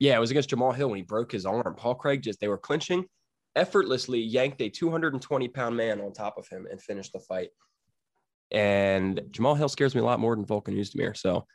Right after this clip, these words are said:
love that line, plus one forty Paul Craig, cash it. Uh, that's all I have for singles. I have two parlays I'm looking at that I like.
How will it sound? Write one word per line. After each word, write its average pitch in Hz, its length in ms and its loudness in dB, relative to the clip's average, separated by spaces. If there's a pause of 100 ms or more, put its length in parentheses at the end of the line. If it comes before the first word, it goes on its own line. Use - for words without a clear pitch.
(280)
love 131 260 2
that - 180 0
line, 78 220 -2
plus - 260 -4
one 104 120 0
forty 95 220 -4
Paul - 220 -2
Craig, - 240 -4
cash - 260 -2
it. - 80 -10 (840)
Uh, 135 220 4
that's 151 320 2 (180)
all 170 220 8
I 175 80 6
have 143 240 2
for 117 140 -4
singles. 135 500 4
I 80 80 0
have 110 220 0
two 175 180 0
parlays 123 680 2
I'm 143 160 2
looking 147 280 -2
at 151 180 -2
that 151 100 -4
I 151 60 2
like. 143 340 0